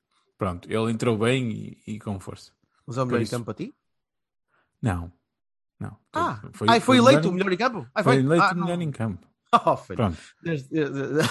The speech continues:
Speaker 2: eh, <laughs>
Speaker 1: Tá.
Speaker 2: já vi cada eleição do melhor em campo que o gajo olha e diz, "Como
Speaker 1: É,
Speaker 2: assim?"
Speaker 1: é isso,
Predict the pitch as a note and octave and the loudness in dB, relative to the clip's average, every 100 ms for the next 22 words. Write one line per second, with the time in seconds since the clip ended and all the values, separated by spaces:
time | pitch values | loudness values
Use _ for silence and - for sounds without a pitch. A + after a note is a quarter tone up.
0 | C5 - A#3+ D#3 F#3 F3+ F3 F3+ F#3 E3+ | -2 2 4 6 6 4 2 2 4 2
1 | E3 E3+ D3+ E3 D#3 D3+ C#3 D#3 - - | 2 -2 0 2 2 2 -2 -4 -4 -8
2 | E3+ A#2+ D3+ D3 C3+ C3 - D#3+ C3+ A#2+ | -6 -4 -2 -2 -4 -8 -4 0 0 0
3 | B2 D3+ B2+ B2 - - | -4 0 0 0 -6 -12